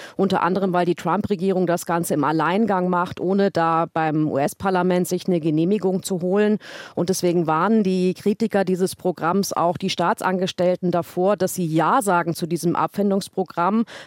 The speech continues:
Argument, am Ende könnten die Leute vielleicht die Abfindung gar nicht bekommen, wenn sich dann rausstellt, dass das Programm rechtswidrig ist.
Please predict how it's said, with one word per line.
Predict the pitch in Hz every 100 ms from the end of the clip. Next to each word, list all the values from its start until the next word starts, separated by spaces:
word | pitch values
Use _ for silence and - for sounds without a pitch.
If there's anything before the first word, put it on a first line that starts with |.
| -
Argument, | 175 180 170 214 277 -
am | 202
Ende | 170 226 240
könnten | 214 254 285
die | 240
Leute | 196 190 202
vielleicht | - 185 185 -
die | 185
Abfindung | 175 - 202 196
gar | 175 170
nicht | 180
bekommen, | - 175 170 180 254 294 247
wenn | 208
sich | 190
dann | 180 165
rausstellt, | 151 180 220 220 202
dass | 190
das | - 180
Programm | - 175 160 160
rechtswidrig | 156 180 - 233 220 220 135
ist. | 220 -